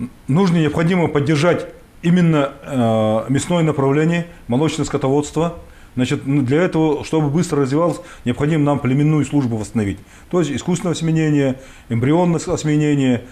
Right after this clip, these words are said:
значит, или же приобретать хорошую высокопродуктивную породу извне, да, значит, или же приобретать быков-производителей. Ну, в общем, селекционной работой надо заниматься, да,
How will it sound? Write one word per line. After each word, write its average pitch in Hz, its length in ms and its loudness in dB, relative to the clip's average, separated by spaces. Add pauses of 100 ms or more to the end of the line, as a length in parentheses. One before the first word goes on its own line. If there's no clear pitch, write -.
(180)
значит, 131 300 -2
или 160 240 2
же 127 160 0
приобретать 135 440 0
хорошую 143 420 0
высокопродуктивную 123 960 -2 (220)
породу 165 520 2
извне, 147 320 2
да, 156 240 0 (340)
значит, 127 320 -2
или 160 400 2
же 143 200 2
приобретать 139 440 0
быков-производителей. 147 1040 0 (240)
Ну, 196 140 0
в 180 40 2
общем, 160 220 -2
селекционной 147 440 0
работой 135 280 -2
надо 113 220 0
заниматься, 113 420 0
да, 147 220 -4